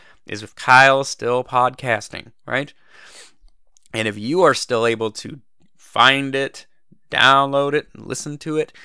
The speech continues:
then we still live in a functional society. We still live in a, a society that values free speech, open discourse, technology,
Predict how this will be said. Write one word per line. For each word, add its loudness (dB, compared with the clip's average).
then -6
we -10
still 2
live 2
in -2
a 0
functional -2
society. 4
We -14
still -8
live -6
in -4
a, 2
a -2
society 2
that 0
values 0
free -6
speech, -6
open -8
discourse, -6
technology, -2